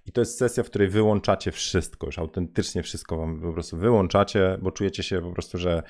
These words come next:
nie rozumiecie, co ma powstać, w związku z czym jesteście po prostu jakimś inteligentnym trybem do naciskania spustu. <clears throat> E, i to czasami ma miejsce, czasami ma miejsce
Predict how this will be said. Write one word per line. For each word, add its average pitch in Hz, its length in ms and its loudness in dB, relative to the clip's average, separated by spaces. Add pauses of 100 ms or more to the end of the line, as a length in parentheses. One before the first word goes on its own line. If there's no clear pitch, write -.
(200)
nie 101 180 0
rozumiecie, 143 760 0 (420)
co - 220 0
ma 95 140 2
powstać, - 680 -4 (320)
w - 40 -12
związku 95 260 -4
z - 60 -6
czym 110 160 -2
jesteście 104 420 -2
po 98 60 -6
prostu 101 340 -2
jakimś 98 320 -6 (140)
inteligentnym 104 760 0
trybem 104 360 2
do 92 220 2
naciskania 92 520 -4
spustu. - 420 -4 (480)
<clears throat> 165 400 4 (680)
E, 82 340 -2
i - 120 -4
to 123 460 2 (140)
czasami 127 520 2
ma 87 140 0
miejsce, 80 540 -6
czasami 107 380 -2
ma 85 120 0
miejsce 82 560 -4